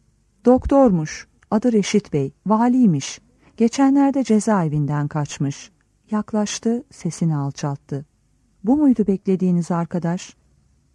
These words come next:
"Arkadaş mı? Yok canım." "Tanıyor musunuz Vali Reşit Bey'i?" "Hayır, tanımıyorum." "Tanımıyorsunuz da niçin 'Kapıyı aç.' dediniz? Komşuların bahçesine geçilip geçilmeyeceğini sordunuz."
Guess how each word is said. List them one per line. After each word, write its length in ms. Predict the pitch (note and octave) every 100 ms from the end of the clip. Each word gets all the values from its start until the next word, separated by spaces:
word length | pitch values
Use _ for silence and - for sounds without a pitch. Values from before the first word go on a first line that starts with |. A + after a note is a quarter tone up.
| _ _
"Arkadaş 600 | F#3 G#3+ - C4 D4+ -
mı? 200 | D#3+ D3+ - A#3+
Yok 260 | C#4 -
canım." 360 | - E3 D3+ F3+ _ _ _ _ _ _ _ -
"Tanıyor 340 | A#3 C4+ E4+
musunuz 440 | F4 - A3+ G#3+ F3+
Vali 300 | F#3+ F#3 F3+
Reşit 380 | F3+ - F3+ -
Bey'i?" 280 | F3 E3+ G3+ _ _ _
"Hayır, 260 | - C4+ A3+
tanımıyorum." 720 | - G#3+ A#3 E3+ C#3+ C3+ D3 _ _ _ _ _ _ _ _ _ - _ _ -
"Tanımıyorsunuz 920 | B3+ F#4 F#4 A3+ F#3+ - F#3+ A3 -
da 180 | D#3+ - - _
niçin 380 | B3 F4+ - B3+
'Kapıyı 400 | - F#3 - F3
aç.' 240 | E3 - E3
dediniz? 540 | D#3+ D#3+ F3 - - _ _ _ _ _ _
Komşuların 640 | A3 A#3+ B3+ C4+ C#4 D#4+ C#4+
bahçesine 520 | A#3 - A#3 A#3+ A#3
geçilip 440 | A3 - A3 -
geçilmeyeceğini 800 | G3 - G3+ F#3+ F#3 F#3+ F3+ F3
sordunuz." 760 | - E3+ E3+ F3 E3 F#3 -